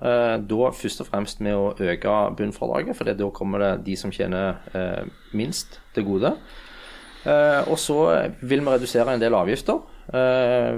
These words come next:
for eksempel årsavgift på bil og den type ting er sånne som, som henger høyt hos oss, som vi ønsker å fjerne. Ehm, og så, og så handler det om, eh, makt. Da er det jo altså hvis du har, eh, eh, hvis du har, eh,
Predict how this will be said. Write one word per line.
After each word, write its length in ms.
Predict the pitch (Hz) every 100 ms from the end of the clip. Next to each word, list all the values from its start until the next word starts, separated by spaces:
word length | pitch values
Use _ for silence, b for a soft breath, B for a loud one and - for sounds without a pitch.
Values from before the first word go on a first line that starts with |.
| -
for 220 | 135 127
eksempel 460 | - 120 - 123 120
årsavgift 640 | 117 120 127 127 127 127
på 140 | - 113
bil 300 | 117 131 127
og 80 | 117
den 100 | 135
type 300 | 123 - 131
ting 220 | 185 208
er 240 | - 123 120
sånne 240 | - 104
som, 280 | 110 120 110 107
som 240 | 117 107
henger 300 | 107 110 113 101
høyt 160 | 113
hos 140 | 117 -
oss, 160 | 113
som 140 | 110 110
vi 80 | 104
ønsker 240 | 87 -
å 60 | -
fjerne. 320 | 104 95 175 - B B B B B B B B -
Ehm, 640 | 139 139 135 135 131 123 - - - - - - - - - -
og 80 | -
så, 160 | 151 147 151 156
og 140 | - 151
så 140 | 151
handler 380 | 143 127 123 117
det 60 | 127
om, 180 | 123 117
eh, 160 | 110 117
makt. 520 | 127 240 - - -
Da 120 | 151 143
er 80 |
det 80 | 135
jo 80 | 139
altså 200 | 123 127
hvis 100 | 120 -
du 80 | 135
har, 320 | 104 110 135
eh, 300 | 131 127 120 - -
eh, 380 | 110 110 110 107
hvis 140 | 113 -
du 100 | 120
har, 180 | 113 113
eh, 120 | 117